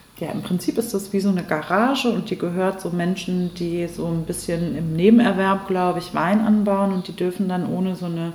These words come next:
Gastro-Lizenz, glaube ich, so kurzzeitig so einen Ausschank machen. Und so saßen wir irgendwo in einem Kaff an der Mosel in irgend so einer bisschen hübsch gestalteten Doppelgarage und da war so ein, ein sehr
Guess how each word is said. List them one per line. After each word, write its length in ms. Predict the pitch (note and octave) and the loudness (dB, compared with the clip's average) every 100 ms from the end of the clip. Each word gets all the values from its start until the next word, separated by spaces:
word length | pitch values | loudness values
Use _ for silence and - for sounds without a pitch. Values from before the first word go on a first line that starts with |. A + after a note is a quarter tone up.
| - | -4
Gastro-Lizenz, 1160 | F#3 G#3+ - - G#3+ G#3 G3 F#3 F#3+ - F3+ F3+ | -2 -2 -4 -2 4 6 6 2 -2 -4 -4 -4
glaube 220 | F3 E3+ | -6 -6
ich, 60 | E3 | -6
so 120 | D#3+ | -10
kurzzeitig 760 | - - F3 - D#3 D3 D#3+ - | -8 -6 -4 -6 -8 -8 -8 -10
so 120 | D#3 | -10
einen 120 | D3+ | -8
Ausschank 380 | C#3+ F3 - - G#3+ | -4 -4 -4 -6 -8
machen. 280 | F#3+ - - - - - - - - - - | -8 -10 -14 -18 -20 -16 -16 -16 -18 -14 -2
Und 160 | F#3+ | 2
so 100 | G#3+ | 4
saßen 500 | F#3 F#3 A#3+ - A3+ | 4 4 4 6 8
wir 340 | G#3+ A3 G#3+ - | 8 6 4 2
irgendwo 540 | A3+ B3 A#3 G#3 G#3+ | 4 6 4 6 2
in 140 | F#3+ | 2
einem 160 | F#3 F3+ | -2 -6
Kaff 340 | - G#3 A3 | -4 -6 -6
an 140 | - G3+ | -4 -2
der 120 | F#3+ | -2
Mosel 480 | F#3 F#3+ B3 A#3+ A#3 | -2 0 0 2 0
in 180 | F#3 - | -2 -2
irgend 360 | G3 A3 A#3+ | 2 6 6
so 80 | G3+ | 6
einer 500 | G#3 G3+ G3 G3 G3+ - - - - - - - | 4 4 4 0 -6 -14 -20 -20 -20 -20 -20 -6
bisschen 460 | G3 G3+ - A3+ G3+ | -4 -2 4 6 6
hübsch 260 | G#3 G#3+ - | 4 0 -2
gestalteten 640 | G3 - F3 G3+ - F3 | -4 2 2 2 0 -2
Doppelgarage 1120 | E3+ F#3+ B3+ A#3 A3+ A3+ A3 A#3 A#3 B3 C4 | 0 0 0 0 -2 -2 -2 0 0 0 -2
und 280 | - G3 G3 | -2 -2 -2
da 140 | F#3 F3 | -4 -6
war 240 | F3+ F#3 | -4 -4
so 100 | G3+ F#3+ | -2 -2
ein, 160 | F3+ | -2
ein 1000 | - - E3 - - G2 G2 - A#2+ - | -6 -8 -6 -6 -6 -8 -10 -10 -10 -8
sehr 300 | - G#3 G#3 | 0 2 2